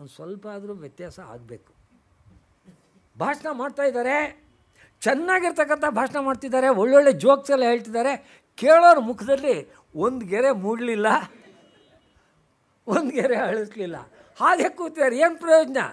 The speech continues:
ಅದು ಸ್ಪದಿ ಕಿಂಚಿತ್ ಚಲನೆ ಅಂತ. ತಥಾ ಸ್ಪಂದಿತುಮಪಿ ನ ಶಕ್ನೋತಿ ನ ಖಲು ಕುಶಲ ಸ್ಪಂದಿತುಮಪಿ. ಕುಶಲಃ ಅಂತಂದ್ರು. ನಾವೆಲ್ಲ ಕುಶಲ, ಕುಶಲ ಎಂಬ ಶಬ್ದ ಉಪಯೋಗಿಸ್ತೀವಿ ನೋಡಿ,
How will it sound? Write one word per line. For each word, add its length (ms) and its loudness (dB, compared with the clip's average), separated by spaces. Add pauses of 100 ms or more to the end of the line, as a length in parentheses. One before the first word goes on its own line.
(640)
ಅದು 280 -6
ಸ್ಪದಿ 420 -8
ಕಿಂಚಿತ್ 500 -14
ಚಲನೆ 400 -10
ಅಂತ. 200 -20 (600)
ತಥಾ 320 -6
ಸ್ಪಂದಿತುಮಪಿ 1300 -6 (200)
ನ 80 -14
ಶಕ್ನೋತಿ 680 -18 (720)
ನ 100 -20
ಖಲು 320 -12
ಕುಶಲ 440 -18
ಸ್ಪಂದಿತುಮಪಿ. 1120 -20 (680)
ಕುಶಲಃ 520 -6
ಅಂತಂದ್ರು. 720 -4 (920)
ನಾವೆಲ್ಲ 380 -10
ಕುಶಲ, 440 -14
ಕುಶಲ 320 -18
ಎಂಬ 200 -16
ಶಬ್ದ 260 -20
ಉಪಯೋಗಿಸ್ತೀವಿ 600 -20
ನೋಡಿ, 200 -20